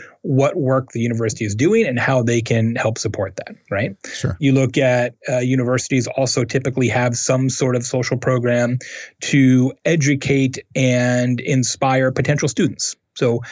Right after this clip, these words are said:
Speaker 2: Mm-hmm.
Speaker 1: often the target there would be, um, high school students, but sometimes it's international students, non-traditional students in some way.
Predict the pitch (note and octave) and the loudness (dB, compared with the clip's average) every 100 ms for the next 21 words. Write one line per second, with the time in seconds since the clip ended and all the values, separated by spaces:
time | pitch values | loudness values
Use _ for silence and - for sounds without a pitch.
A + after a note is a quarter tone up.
0 | - G2 A#2+ G#2+ B2+ A#2 A#2 B2 A#2+ C3 | -6 -2 0 0 0 -2 0 -2 -2 -2
1 | A#2+ A2+ A#2+ A#2 A#2 - D3+ A#2 A#2+ D3+ | -2 -2 0 0 -2 -2 -2 -2 -2 0
2 | D3 B2+ C#3+ G#3 G3 B2 C#3 B2 A#2 A2+ | -2 0 0 0 -2 -4 -2 0 0 -2
3 | - C3 A#2 A#2 C#3 A#2 C3+ C3 D3+ - | -2 0 0 0 0 0 2 2 2 0
4 | A2 A#2+ A#2 A2+ C3+ - C#3 C3+ C#3 C3 | -2 -2 -2 0 0 2 2 2 2 2
5 | C3 C3 F3+ | 4 4 2